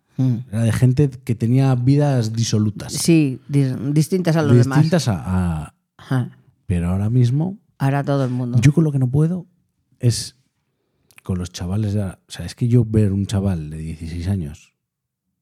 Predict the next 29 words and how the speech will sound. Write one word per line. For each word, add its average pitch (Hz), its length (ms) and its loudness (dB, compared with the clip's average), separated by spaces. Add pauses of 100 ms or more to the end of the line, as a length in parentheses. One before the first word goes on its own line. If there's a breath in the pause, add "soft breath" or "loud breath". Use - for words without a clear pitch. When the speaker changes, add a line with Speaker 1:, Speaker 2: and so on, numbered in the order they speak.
(420)
Speaker 2:
que - 100 -20
tiene 92 380 -8 (400)
el 85 140 -10
mismo 90 280 -4
número 101 240 0
de 90 60 -2
tatuajes 87 420 -4
que 80 140 -8
yo, - 160 -12 (760)
a - 80 -14
mí 85 140 -8
me, 78 320 -10
me - 140 -10
explota 82 380 -8
la 78 100 -10
cabeza. - 380 -12 (100)
Speaker 1:
Pues 131 200 2
sí. 117 240 -4 (300 soft breath)
Speaker 2:
Primero, 135 460 6 (1120)
porque 90 200 -4
pienso 90 240 0
que 92 60 -6
eres 85 140 -2
demasiado 87 360 0
joven 82 280 -4
para 78 120 -10
estar 80 240 -6
tan 92 220 -2
tatuado. 87 500 -2